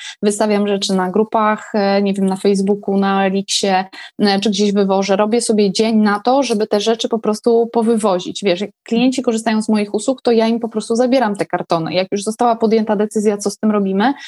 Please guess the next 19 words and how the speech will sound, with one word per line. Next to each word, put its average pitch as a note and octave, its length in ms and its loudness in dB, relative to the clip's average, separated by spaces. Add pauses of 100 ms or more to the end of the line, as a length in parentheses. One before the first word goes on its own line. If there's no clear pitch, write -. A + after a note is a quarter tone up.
(200)
to A3+ 80 0
ja B3 100 2
to B3 120 -2
po A#3+ 100 -2
prostu A3+ 260 -4
zabieram A3+ 520 0
i A#3+ 80 -2
jakby A3+ 320 0
w - 220 -14
mojej A#3 280 2
usłudze A3+ 460 0
jest A3 160 -2
to, A#3+ 120 2
że A3+ 160 0
ja A3 160 2
tych A3+ 180 -2
rzeczy G#3+ 240 -4
się G3+ 500 -2
pozbywam A3 520 0